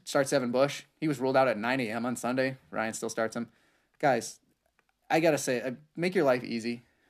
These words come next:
Get Sleeper. Sign up for their alerts. It's free. Fantasy Pros, My Playbook, you can get their alerts for free. This stuff's too easy. This can't be happening. It actually happened again last night. Um, I'm doing this on Friday. This happened on Thursday night to Corey. If you're on the app,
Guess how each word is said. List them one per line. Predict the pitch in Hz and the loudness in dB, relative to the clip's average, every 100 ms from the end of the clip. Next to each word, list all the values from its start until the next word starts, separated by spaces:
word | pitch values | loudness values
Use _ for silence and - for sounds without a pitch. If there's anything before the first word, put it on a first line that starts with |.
| _ - | _ -2
Get | 165 | -2
Sleeper. | - 151 143 156 156 - _ | 0 0 2 0 -2 -6 _
Sign | - 131 151 | -8 -2 0
up | |
for | 151 | 0
their | 143 143 | 0 2
alerts. | 120 117 - | 2 0 -4
It's | - | -14
free. | - 110 113 - _ _ _ _ _ | -10 -6 -6 -10 _ _ _ _ _
Fantasy | - 147 151 151 | -4 0 0 -2
Pros, | 139 147 147 147 | -2 2 2 2
My | 131 123 | 2 0
Playbook, | 131 139 135 139 135 | 2 0 2 0 -2
you | 131 | -4
can | 123 | -4
get | 120 | -2
their | 139 | 2
alerts | 143 135 135 | 4 2 0
for | - 123 | -4 -10
free. | - 127 123 123 _ _ _ | -6 -4 -4 -6 _ _ _
This | 156 | -6
stuff's | - 202 | 0 0
too | - 147 - | 0 -4 -2
easy. | 131 117 107 | -4 -4 -6
This | 131 - | -10 -6
can't | 165 143 | -4 -4
be | |
happening. | 123 120 123 113 107 | -2 -2 -2 -6 -6
It | 135 | -2
actually | 156 175 | 0 0
happened | 135 131 120 | -2 -2 -2
again | 110 123 120 | -4 -4 -2
last | 117 117 - - - | -2 -4 -10 -16 -8
night. | 120 120 143 147 - | -4 -2 -2 -6 -8
Um, | 113 113 | -6 -4
I'm | 120 | -4
doing | 120 | -4
this | 117 110 | -6 -8
on | 107 | -6
Friday. | 131 127 127 127 | 0 2 2 -2
This | 120 | -2
happened | 135 120 113 | -2 -2 -4
on | 113 | -6
Thursday | 131 131 127 | -4 -2 -2
night | 123 120 | -2 -4
to | 120 | -8
Corey. | - 127 127 131 - _ _ _ - | -6 -4 -2 -4 -10 _ _ _ -12
If | 135 | -4
you're | 214 247 | 0 2
on | 226 | 2
the | 151 - | 0 -2
app, | 107 143 - | -2 -2 -4